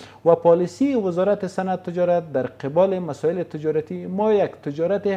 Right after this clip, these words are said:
حاری از سیاست می‌خواهیم. نه تنها با کشور همسایه ما پاکستان، با ایران، با تمام کشورها ما، اه، بیشتر معتقد به ایستیم که تجارت تکنیکی و معیاری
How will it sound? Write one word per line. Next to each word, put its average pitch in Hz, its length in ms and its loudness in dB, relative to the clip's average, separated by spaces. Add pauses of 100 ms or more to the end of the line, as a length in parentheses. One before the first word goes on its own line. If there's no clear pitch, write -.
(140)
حاری 190 420 2
از 143 180 0
سیاست 151 560 -4
می‌خواهیم. 117 480 -8 (800)
نه 214 100 8
تنها 196 400 4
با 185 140 0
کشور 180 300 -2
همسایه 175 340 -4
ما 175 120 -6
پاکستان، 165 540 -6
با 143 140 4
ایران، 151 540 0
با 139 120 -2
تمام 202 460 0
کشورها 180 580 -4 (520)
ما، 214 480 2
اه، 143 440 -2
بیشتر 151 560 2
معتقد 175 640 0
به 185 140 0
ایستیم 196 440 0
که 156 140 -4
تجارت 165 500 0
تکنیکی 151 720 -4
و 185 140 0
معیاری 147 640 4